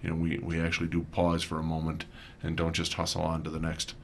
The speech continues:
to the next event. We actually pause for a moment and, and remember the person that,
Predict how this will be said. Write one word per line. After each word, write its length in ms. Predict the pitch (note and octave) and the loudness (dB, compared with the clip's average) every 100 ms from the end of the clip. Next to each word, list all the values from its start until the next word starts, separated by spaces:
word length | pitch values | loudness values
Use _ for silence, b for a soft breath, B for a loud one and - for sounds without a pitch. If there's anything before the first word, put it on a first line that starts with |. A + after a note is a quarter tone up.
| B B B - | B B B -4
to 80 | |
the 80 | E2+ | 0
next 260 | E2 D#2+ - | 0 0 -2
event. 320 | D#2+ E2 - | -2 -2 -2
We 60 | D2+ | -2
actually 280 | D#2+ E2+ | -2 -2
pause 300 | E2 D#2+ E2 | -2 0 0
for 120 | D#2+ D#2 | 0 -4
a 40 | |
moment 360 | D#2+ D#2 D#2+ D#2 | -4 -4 -6 -4
and, 240 | D#2+ C#2+ - | -6 -6 -6
and 200 | E2 D#2 | -8 -4
remember 340 | D#2+ F2 E2+ | 2 4 4
the 80 | D#2 | 0
person 380 | D#2+ E2 - D#2+ | 0 -2 -2 -2
that, 180 | D#2+ | -4